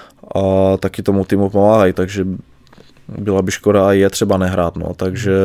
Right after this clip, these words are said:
takže prostě to nějak podělit, no. Samozřejmě taky jsem měl zápasy, kdy, kdy jsem byl kyselej a měl jsem, já nevím, dvanáct minut a, a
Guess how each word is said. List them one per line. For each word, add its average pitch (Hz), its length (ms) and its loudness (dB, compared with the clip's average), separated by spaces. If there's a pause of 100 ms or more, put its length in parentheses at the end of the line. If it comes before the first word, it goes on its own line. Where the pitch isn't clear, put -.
(1120)
takže 113 340 -2
prostě 104 380 -2
to 107 120 0
nějak 107 200 0
podělit, 117 380 4
no. 95 220 -4 (460)
Samozřejmě 120 400 2
taky 107 180 0
jsem 151 140 2
měl 117 140 6
zápasy, 104 440 2
kdy, 95 200 4
kdy 98 100 -4
jsem 104 160 -4
byl 110 140 0
kyselej 104 520 4
a 98 80 4
měl 95 160 0
jsem, 101 180 0
já 90 80 4
nevím, 104 200 2
dvanáct 101 360 2
minut 104 380 2
a, 101 120 -6 (720)
a 98 480 6